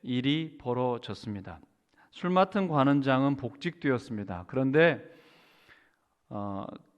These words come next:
그는 죄가 없다는 말을 전해달라는 그 요셉의 부탁을, 어, 기분이, 복직이 되어서 기분이 좋아서 그랬는지 까맣게 잊어버렸습니다.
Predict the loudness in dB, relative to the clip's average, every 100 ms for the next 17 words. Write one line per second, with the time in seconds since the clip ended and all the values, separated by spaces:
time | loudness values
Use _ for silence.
0 | _ -4 4 6 6 2 -6 -2 0 4
1 | 6 6 4 0 0 0 0 2 4 4
2 | 4 2 0 -2 0 2 0 0 0 0
3 | 0 -2 -6 -8 -4 -2 -2 0 0 2
4 | 2 0 -4 -18 -12 -8 0 2 2 -2
5 | -12 -20 _ _ _ -20 -20 -18 -14 -10
6 | -10 -10 -12 -10 -8 -6 -6 -8 -12 -12
7 | -10 -10 -8 -6 -4 -4 -4 -2 -4 -6
8 | -8 -10 -10 -8 -8 -8 -6 -4 -4 -4
9 | -8 -12 -16 -16 -20